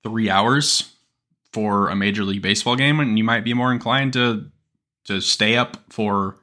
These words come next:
a West Coast game or sit through an entire game, knowing that it's gonna be under three hours now.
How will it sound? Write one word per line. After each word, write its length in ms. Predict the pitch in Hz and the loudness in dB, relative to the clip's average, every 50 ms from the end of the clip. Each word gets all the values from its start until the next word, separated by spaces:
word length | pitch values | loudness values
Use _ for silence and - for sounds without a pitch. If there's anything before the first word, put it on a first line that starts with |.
| _ _ _ _ _ _ | _ _ _ _ _ _
a 120 | - 107 107 | -2 0 0
West 300 | 101 98 98 - - - | 0 0 0 0 0 0
Coast 260 | - 98 87 - - | -2 -2 -2 -2 0
game 260 | - 95 95 95 95 | 0 0 0 0 -2
or 280 | 67 95 98 95 98 98 | -2 -4 -4 -4 -4 -4
sit 380 | - - - 123 110 - - | -2 0 0 0 -2 -4 -6
through 300 | - 107 131 135 127 120 | -4 -2 0 0 0 0
an 100 | 117 113 | 0 0
entire 500 | 110 110 107 - 110 104 101 101 98 95 | -2 -2 -2 -2 -2 -2 -2 -2 -4 -4
game, 480 | 92 95 92 92 98 101 104 107 107 _ _ _ _ _ _ _ _ _ _ _ - | -6 -6 -6 -6 -4 -4 -6 -6 -8 _ _ _ _ _ _ _ _ _ _ _ -2
knowing 420 | 107 110 113 110 107 107 104 101 | -2 0 2 2 2 2 0 0
that 380 | 104 104 98 98 95 92 - _ _ _ _ _ _ _ _ _ _ _ _ _ _ _ _ _ _ _ _ _ _ _ _ _ _ - | 0 0 0 0 0 -2 -8 _ _ _ _ _ _ _ _ _ _ _ _ _ _ _ _ _ _ _ _ _ _ _ _ _ _ -8
it's 160 | 107 107 - | -8 -6 -2
gonna 220 | - 127 120 113 | -2 0 0 0
be 120 | 110 110 110 | 0 0 0
under 220 | 110 110 110 107 | 0 0 -2 -2
three 220 | 107 - 113 113 | -4 -4 -2 0
hours 340 | 113 135 165 139 104 90 - | 2 2 2 0 -2 -4 -6
now. 280 | - 85 82 - - | -8 -10 -12 -12 -16